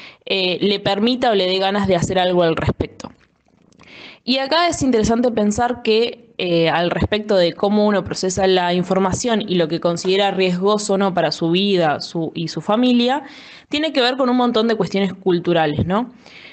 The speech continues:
Entonces hay cosas que, que tienen que ver con algo más macro de la sociedad y cosas que tienen que ver con cómo uno procesa las emociones al respecto de algo tan grande como es el cambio climático.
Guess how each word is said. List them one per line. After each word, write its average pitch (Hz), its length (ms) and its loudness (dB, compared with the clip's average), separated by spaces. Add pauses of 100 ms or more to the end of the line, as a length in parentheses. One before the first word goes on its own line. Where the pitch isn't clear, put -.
Entonces 294 420 0
hay 330 100 0
cosas 330 280 0
que, 240 200 0 (260)
que 220 140 0
tienen 240 200 2
que 226 80 0
ver 196 200 2
con 202 100 2
algo 214 260 2
más 208 200 -2
macro 294 600 0
de 190 120 -2
la 185 100 2
sociedad 285 400 0
y 330 80 -2
cosas 247 300 -2
que 220 100 -2
tienen 214 240 2
que 208 80 0
ver 208 240 2
con 208 160 0
cómo 208 240 2
uno 214 180 2
procesa 196 440 -2
las 185 200 0
emociones 202 760 -2
al 185 140 -2
respecto 185 580 -2
de 180 380 0
algo 180 260 0
tan 185 160 -2
grande 180 300 0
como 160 160 -2
es 160 100 -10
el 160 80 -6
cambio 160 240 -4
climático. 147 560 -10